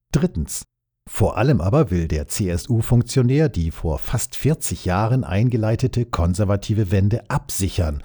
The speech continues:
nachdem sichtbar geworden ist, welchen Schaden die konservative Wende angerichtet hat. Dringend notwendig wäre stattdessen eine Rückbesinnung auf die erfolgreichen Regeln und Werte der Zeit vor der Wende von Kohl und Lambsdorff,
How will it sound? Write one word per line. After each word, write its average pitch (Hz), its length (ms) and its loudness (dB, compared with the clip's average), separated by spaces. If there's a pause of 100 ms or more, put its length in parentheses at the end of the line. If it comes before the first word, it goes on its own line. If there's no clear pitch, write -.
(220)
nachdem 87 420 0
sichtbar 95 500 0
geworden 98 440 2
ist, - 320 0
welchen - 280 2
Schaden 175 640 0
die 78 120 -6
konservative 101 760 0
Wende 85 300 2
angerichtet 107 640 -2
hat. - 260 -6 (480)
Dringend 196 440 8
notwendig 147 760 2
wäre 98 240 2
stattdessen 95 580 -2
eine 90 300 -2
Rückbesinnung 98 840 2
auf 80 200 -4
die - 120 -6
erfolgreichen 92 840 -2
Regeln 101 460 2
und 85 200 -6
Werte 107 380 0
der 78 220 -6
Zeit 101 420 -2
vor - 340 -4
der 92 160 2
Wende 101 320 2
von - 280 -6
Kohl 127 280 2
und 73 200 -4
Lambsdorff, 101 560 -2